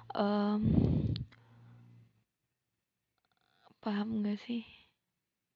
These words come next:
Ya, emang ribet. Eh, maaf ya. Jadi ngertiinnya gini. Eh,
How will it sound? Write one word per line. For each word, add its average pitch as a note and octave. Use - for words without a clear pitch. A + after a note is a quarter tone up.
Ya, -
emang A3+
ribet. A3+
Eh, B3
maaf A#3
ya. G#3+
Jadi A#3+
ngertiinnya A#3
gini. G#3
Eh, G3+